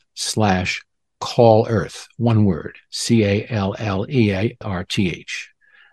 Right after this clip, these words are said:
B I T dot L Y slash call earth.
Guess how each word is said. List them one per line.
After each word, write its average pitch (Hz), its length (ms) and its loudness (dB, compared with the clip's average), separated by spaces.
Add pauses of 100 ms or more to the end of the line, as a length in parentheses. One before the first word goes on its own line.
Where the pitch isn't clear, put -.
(120)
B 127 180 6
I 135 140 4
T 110 320 2
dot 101 360 -2
L 113 240 0
Y 92 420 -2
slash - 680 -4 (440)
call 95 360 2
earth. - 400 -12